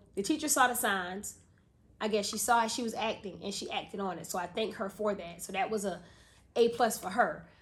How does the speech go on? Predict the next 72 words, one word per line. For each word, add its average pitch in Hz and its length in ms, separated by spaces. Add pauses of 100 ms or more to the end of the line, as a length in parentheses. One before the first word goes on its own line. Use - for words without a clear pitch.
(140)
But 233 140
at - 40
the 294 60
end 311 120
of 254 60
the 214 40
day, 240 240
we 262 160
have 269 180
to 214 120
learn 214 240
how 208 220
to - 140
listen 240 360
to 220 60
individuals. 202 600
You 262 120
can 220 220
listen 247 220
to 262 100
a 220 60
person 240 360
by, 202 120
like 190 220
Brandon 220 320
was 190 100
saying, 202 340 (580)
I 226 80
mean, 220 240
I 262 100
may 285 140
not 226 180
listen 247 280
to 226 100
the 202 80
words 220 340
that 202 80
are 185 60
coming 220 240
out 196 120
your 185 120
mouth. 202 360
I 226 100
may 240 120
see, 226 200
like, 196 200
your - 180
actions. - 560 (240)
There's 214 120
certain 320 240
things 285 200
that 240 140
may 196 140
show 233 480 (360)
with 190 180
listening 220 460
and 277 200
hearing. 196 500
You 247 200
have 240 120
to 190 80
listen 220 440
to 277 100
a 214 80
person. 233 260
You 233 60
can 190 100
listen 220 220
to 220 80
their 180 120
body 202 340
language. 269 580